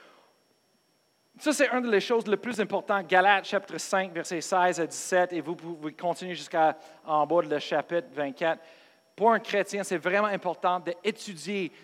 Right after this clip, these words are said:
de lire et de connaître cette section de la Bible. L'apôtre Paul est en train d'exhorter à propos de la bataille à l'intérieur.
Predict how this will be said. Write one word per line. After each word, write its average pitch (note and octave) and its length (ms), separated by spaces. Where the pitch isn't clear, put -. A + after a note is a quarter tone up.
de D#3 100
lire F3 360
et F3 100
de F3 80
connaître G3 420
cette G3 240
section - 540
de F3 80
la D#3+ 160
Bible. E3+ 260
L'apôtre F#3 380
Paul G3 280
est - 40
en F#3 120
train F#3+ 160
d'exhorter F3 800
à E3 60
propos F3 240
de D#3+ 80
la D#3 80
bataille F#3+ 600
à E3 420
l'intérieur. E3+ 600